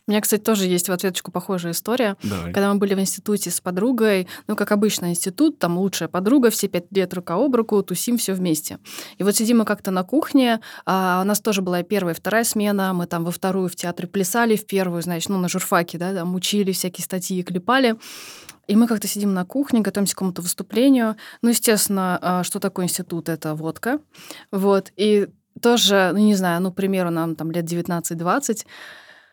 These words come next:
Speaker 1: и мы говорим: «А, ты знаешь, вот что самое вот страшное? Вот прикинь, нам будет тридцать, а, для нас, да, тогда тоже вот было тридцать, это, ну, всё, рубеж, середина жизни минимум.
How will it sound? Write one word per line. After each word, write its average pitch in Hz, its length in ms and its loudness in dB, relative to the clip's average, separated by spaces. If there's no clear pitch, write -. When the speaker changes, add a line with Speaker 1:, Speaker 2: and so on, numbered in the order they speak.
Speaker 1:
и 202 60 6
мы 226 120 8
говорим: 208 380 4
«А, 180 320 0
ты 175 100 -6
знаешь, 254 280 4
вот 180 100 -2
что - 200 -4
самое 180 460 0
вот 170 160 -6
страшное? 180 580 -2
Вот 156 160 -8
прикинь, 254 340 2
нам 170 200 2
будет 170 260 -6
тридцать, 214 580 -4
а, 160 160 -6
для 175 160 -4
нас, 175 260 -2
да, 190 220 2
тогда 175 320 -4
тоже 185 260 -2
вот 156 100 -4
было 165 220 -4
тридцать, 285 340 0
это, 180 200 -6
ну, 196 240 -2
всё, 160 380 0
рубеж, 208 400 2
середина 190 400 0
жизни 180 300 0
минимум. 233 440 6